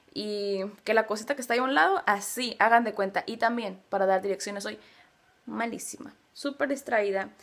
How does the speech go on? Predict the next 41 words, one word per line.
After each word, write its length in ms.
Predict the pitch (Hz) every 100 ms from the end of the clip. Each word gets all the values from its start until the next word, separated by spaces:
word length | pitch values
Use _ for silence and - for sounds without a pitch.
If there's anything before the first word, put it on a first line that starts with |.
| _
poca 220 | - 240 254
retención 640 | 240 233 220 208 190 185 - -
y 80 |
súper 380 | 226 294 285 294
desinteresada 680 | 269 233 233 214 202 196 202
en 80 | 208
muchas 420 | 214 233 233 -
cosas. 240 | 180 - - _ - - _
Pero 200 | - 254
bueno, 200 | 302 370 214
onda. 200 | 269 - - - - - _
Por 140 | 302
ahora 260 | 320 269 254
voy 100 | 240
a 60 | 240
cortar 300 | 220 196 202
este 200 | - 220
video, 380 | 196 190 202
me 100 | 220
voy 120 | 190 180
a 40 |
terminar 360 | 190 180 175 175
de 60 |
desmaquillar, 520 | 185 180 180 185 190 190 - - - - - -
acabarme 540 | 233 240 220 214 226
mis 360 | 233 254 254 240
bebidas 360 | 254 226 214 -
que 80 |
andan 160 | 214 214
por 140 | 208
ahí. 360 | 190 185 214 240 - - - - -
Y 240 | - 247 247
recuerden 380 | 233 214 208 202
darle 240 | 190 190
like 500 | 190 202 208 214 214
a 20 |
este 280 | 202 - 226
video, 640 | 220 202 196 202 208 214 240
suscribirse 640 | - 403 - 262 233 233
al 120 | 233
canal 540 | 214 202 208 214 220